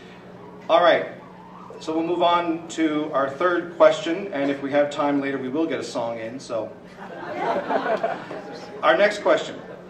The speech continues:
what will you do to ensure consistent and reliable funding for the arts sector? <laughs>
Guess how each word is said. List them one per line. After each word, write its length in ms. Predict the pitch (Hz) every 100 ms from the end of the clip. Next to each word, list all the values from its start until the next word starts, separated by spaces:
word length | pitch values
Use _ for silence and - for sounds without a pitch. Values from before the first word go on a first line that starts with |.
| - - - -
what 360 | 156 214 214
will 200 | 185 202
you 180 | 196 170
do 300 | 156 160 165
to 240 | - 151 143
ensure 360 | 139 156 151
consistent 840 | 147 139 - - 240 - 123 143 - - - - -
and 320 | 135 135 135 135
reliable 500 | 139 147 156 156 139
funding 480 | 147 139 135 135
for 200 | - - 123
the 80 |
arts 320 | 104 95 - - -
sector? 640 | - 160 160 127 -
<laughs> 40 | -